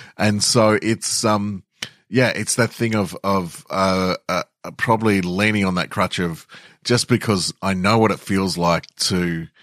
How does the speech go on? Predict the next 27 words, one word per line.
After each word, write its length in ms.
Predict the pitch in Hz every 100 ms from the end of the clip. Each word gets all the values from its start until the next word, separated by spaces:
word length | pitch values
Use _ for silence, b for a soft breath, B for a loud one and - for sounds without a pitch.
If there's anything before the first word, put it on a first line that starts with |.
| b b b b _ _
to 320 | - 104 85
improvise, 560 | 120 135 98 85 80 87
I 40 |
know 160 | 92 98
what 100 | 101
it 40 | 85
feels 320 | 98 95 82
like 200 | 87 87
to 280 | - 90 90
be 320 | 80 92 98
at 180 | 90 -
that 200 | 87 -
precipice 580 | 95 90 87 98 90 -
of, 360 | 87 85 - B B B B -
uh, 160 | 92 - 104
i-, 160 | 101 -
is 140 | 98
it 60 | 92
gonna 180 | 101 95
succeed 420 | - 87 110 95
or 100 | 82
fail? 600 | - 107 101 80 82 78 _ 98
Um, 480 | 87 85 - - -
a-, 40 | 92
and 360 | 92 - 95
so 400 | - - 90 92 90 B B _ 87
just, 560 | 110 104 - - -